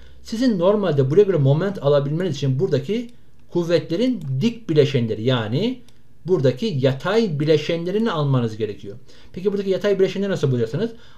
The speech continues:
Aslında şuradaki s-, iki tane şu parametrenin sayısal toplamının kosinüs küçük delta ile çarpımı şuradaki bunun yatay bileşeni olacaktır. Tabii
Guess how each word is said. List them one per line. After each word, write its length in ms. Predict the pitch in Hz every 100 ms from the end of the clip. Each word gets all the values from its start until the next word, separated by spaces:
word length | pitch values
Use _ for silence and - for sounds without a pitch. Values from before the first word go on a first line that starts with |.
| -
Aslında 240 | 202 180 151
şuradaki 560 | - 311 202 135 120
s-, 180 | 120 - - - - - -
iki 220 | 160 277
tane 340 | 170 135 110
şu 200 | 113 -
parametrenin 840 | - 185 196 180 131 117 143 233 - - -
sayısal 500 | - 190 202 196 254
toplamının 760 | 254 - 175 170 160 160 240 262 - - -
kosinüs 500 | 240 233 247 262 -
küçük 320 | - 247 -
delta 280 | 170 151 151
ile 140 | 139
çarpımı 540 | - 196 196 214 269 - - -
şuradaki 800 | - 285 202 147 135 135 220 - - - -
bunun 140 | 220
yatay 500 | 247 220 220 226 202
bileşeni 300 | 190 185 190
olacaktır. 400 | 151 117 - 104 - - -
Tabii 260 | 190 196